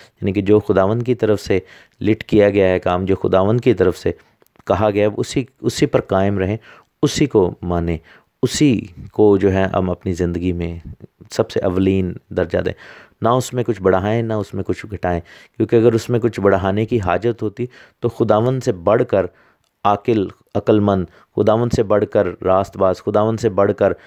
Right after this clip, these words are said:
جو ہے حک-، حکمت والا اور کون ہے؟ اور اگر اس میں کچھ گھٹانے کی ضرورت ہوتی تو خداوند خود ہی اس میں سے گھٹا دیتا، تاکہ ہمیں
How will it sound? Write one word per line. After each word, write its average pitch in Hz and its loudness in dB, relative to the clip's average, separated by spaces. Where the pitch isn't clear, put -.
جو 101 0
ہے 98 2
حک-، 101 -4
حکمت 117 0
والا 104 4
اور 110 2
کون 110 0
ہے؟ 78 -8
اور 110 4
اگر 120 4
اس 120 -2
میں 120 -2
کچھ 113 -4
گھٹانے 104 0
کی 123 0
ضرورت 101 -2
ہوتی 98 -2
تو 113 0
خداوند 113 0
خود 165 -4
ہی 127 4
اس 98 -6
میں 98 0
سے 92 -2
گھٹا 101 2
دیتا، 95 -4
تاکہ 98 0
ہمیں 98 -2